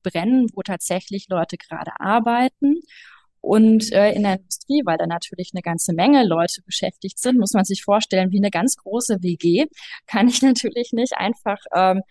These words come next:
sagen, "Ja, sobald ihr die Halle verlasst, dann macht einfach mal das Licht aus." Das, äh, geht mit Sicherheit schief, ne?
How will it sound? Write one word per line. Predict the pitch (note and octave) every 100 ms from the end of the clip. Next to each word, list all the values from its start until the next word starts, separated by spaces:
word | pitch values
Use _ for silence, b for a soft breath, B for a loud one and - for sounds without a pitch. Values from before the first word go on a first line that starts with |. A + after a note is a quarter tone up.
| b b -
sagen, | F3 G3 A3 G3+
"Ja, | G3
sobald | G3 F#3 F3 -
ihr | F3+
die | F3+ F3+
Halle | F#3 A3 -
verlasst, | G3 F#3+ A3 -
dann | F3+
macht | F3+ - -
einfach | G3 - F#3+
mal | G3 F3+
das | E3+ -
Licht | G3+ - -
aus." | A3+ C4+ -
Das, | G3 - -
äh, | F#3
geht | F#3 F#3+ F3+
mit | F3
Sicherheit | G#3 - A3 G#3+ A3
schief, | - A#3+ D4+ _
ne? | G3